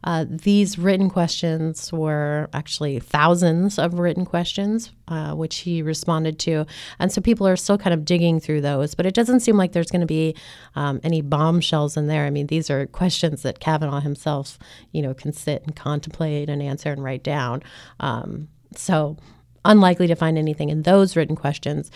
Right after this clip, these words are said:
Uh, but we're also seeing a couple of things trickle out. Uh, recently, we heard from Senator Dianne Feinstein, who's the ranking member on the Judiciary Committee, that she was submitting some information to the F B I for investigation.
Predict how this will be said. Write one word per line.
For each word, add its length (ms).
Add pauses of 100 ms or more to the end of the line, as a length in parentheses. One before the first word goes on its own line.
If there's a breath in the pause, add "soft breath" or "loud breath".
(300 loud breath)
Uh, 80
but 160
we're 100
also 240
seeing 300
a 80
couple 560
of 100
things 380
trickle 300
out. 320
Uh, 300 (360 loud breath)
recently, 640
we 160
heard 260
from 500
Senator 380
Dianne 420
Feinstein, 600
who's 240
the 120
ranking 400
member 480
on 200
the 100
Judiciary 680
Committee, 440 (340 loud breath)
that 160
she 220
was 200
submitting 520
some 220
information 880
to 160
the 140
F 180
B 120
I 280
for 160
investigation. 880